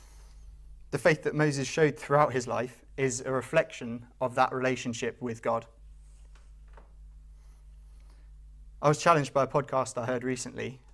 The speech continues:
that if you're spending more time scrolling through social media than you are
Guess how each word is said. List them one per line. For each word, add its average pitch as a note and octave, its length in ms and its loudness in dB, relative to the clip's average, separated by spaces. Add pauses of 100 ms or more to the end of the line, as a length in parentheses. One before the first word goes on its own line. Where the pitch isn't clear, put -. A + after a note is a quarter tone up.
that - 80 -4
if - 100 -6
you're D3 80 0
spending C3+ 420 -2
more D3+ 200 0
time A#2 480 -4 (380)
scrolling C#3+ 400 0
through B2+ 140 -6
social C3 320 -4
media A#2+ 460 -4 (180)
than B2+ 100 -6
you B2 200 -2
are A2+ 280 0